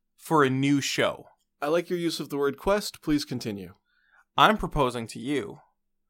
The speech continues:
Speaker 1: a quest for a new snow.
Speaker 2: <sighs>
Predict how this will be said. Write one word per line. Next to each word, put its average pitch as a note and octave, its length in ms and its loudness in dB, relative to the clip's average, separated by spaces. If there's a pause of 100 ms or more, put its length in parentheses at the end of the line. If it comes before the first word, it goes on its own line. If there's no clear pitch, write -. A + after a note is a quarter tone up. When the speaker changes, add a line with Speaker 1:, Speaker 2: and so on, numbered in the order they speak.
(220)
Speaker 1:
a C3+ 80 -12
quest - 640 0
for - 260 -2
a A#2 80 -2
new A#2+ 200 -4
snow. B2 680 -4 (440)
Speaker 2:
<sighs> D3+ 60 -10